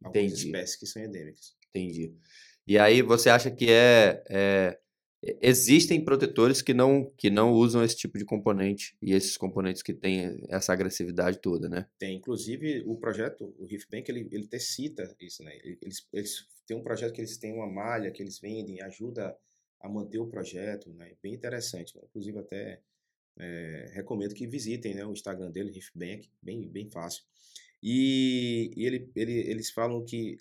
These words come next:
Speaker 1: eles citam vários tipos de protetores. Inclusive, a dissertação de Carol fala sobre isso. A dissertação de Carol não foi somente essa parte. O desenvolve-, o desenvolvimento do método que a gente fez pra quantificar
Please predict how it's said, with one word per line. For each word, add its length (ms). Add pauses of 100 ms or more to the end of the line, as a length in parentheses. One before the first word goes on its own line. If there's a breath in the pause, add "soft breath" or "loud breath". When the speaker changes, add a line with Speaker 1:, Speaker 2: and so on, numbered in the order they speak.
(140)
Speaker 1:
eles 200 (200)
citam 320
vários 540
tipos 320
de 80
protetores. 580
Inclusive, 320
a 60
dissertação 420
de 60
Carol 220
fala 320
sobre 280
isso. 200 (640)
A 60
dissertação 360
de 60
Carol 160
não 80
foi 160
somente 320
essa 140
parte. 280 (200)
O 60
desenvolve-, 440 (640 soft breath)
o 60
desenvolvimento 640
do 140
método 480
que 100
a 20
gente 120
fez 160
pra 120
quantificar 680